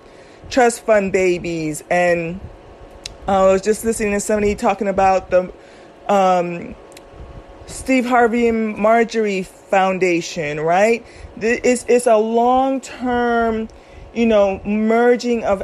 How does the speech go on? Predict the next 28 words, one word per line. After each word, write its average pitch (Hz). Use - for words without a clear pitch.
assets. 196
And, 180
um, 175
even 262
when 277
I 247
think 247
about, 202
like, 190
one 220
of 226
my 190
human 226
resources 208
professors, 190
she 294
understood 240
the 202
assignment. 214
I 233
mean, 233
she 262
made 269
sure 247
that 208
her 214
daughters 202
had, 190